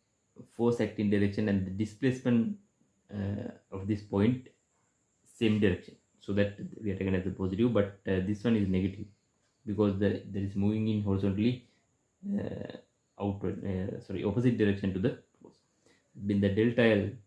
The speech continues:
delta L into the T, there's a two forces is equal to zero. Okay, delta L, I take.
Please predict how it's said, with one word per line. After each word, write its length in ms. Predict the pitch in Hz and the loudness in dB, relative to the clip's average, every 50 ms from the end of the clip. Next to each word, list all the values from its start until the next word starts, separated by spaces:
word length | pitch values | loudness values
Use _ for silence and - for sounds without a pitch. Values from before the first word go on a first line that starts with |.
| _ _ _ | _ _ _
delta 280 | - 104 104 101 - 117 | -6 -6 -4 0 2 2
L 160 | 107 104 98 | 4 4 4
into 440 | 98 95 92 95 120 127 127 127 - - _ _ _ _ _ _ _ _ _ _ _ _ _ _ _ _ _ _ - | 2 2 0 2 2 2 2 0 -4 -12 _ _ _ _ _ _ _ _ _ _ _ _ _ _ _ _ _ _ -10
the 80 | 98 | -10
T, 420 | 92 - - 117 117 117 123 117 110 | -10 -6 0 2 4 6 6 6 6
there's 180 | 107 101 101 | 4 4 4
a 40 | 104 | 2
two 280 | 98 101 117 120 117 113 | 0 0 0 0 0 2
forces 340 | - 110 107 110 104 101 101 107 104 101 101 - - _ _ _ _ _ _ _ _ _ _ _ _ _ _ _ _ _ _ _ - | 2 0 2 2 2 2 4 2 2 2 0 -6 -18 _ _ _ _ _ _ _ _ _ _ _ _ _ _ _ _ _ _ _ -14
is 140 | 98 98 104 | -6 -2 -2
equal 240 | 104 101 107 107 104 | 0 0 2 2 2
to 60 | 98 | 2
zero. 280 | 95 98 92 92 - - - _ _ _ _ _ _ _ _ _ _ _ _ _ _ _ _ _ _ _ _ _ _ _ _ _ _ | 0 -2 -4 -6 -8 -14 -20 _ _ _ _ _ _ _ _ _ _ _ _ _ _ _ _ _ _ _ _ _ _ _ _ _ _
Okay, 180 | - 101 98 | -10 -8 -6
delta 180 | 95 98 98 95 | -6 -4 -4 -4
L, 100 | 95 98 | -2 -2
I 160 | 98 - - - - _ _ - | -2 -2 -4 -6 -10 _ _ -18
take. 180 | 107 123 127 | -18 -18 -18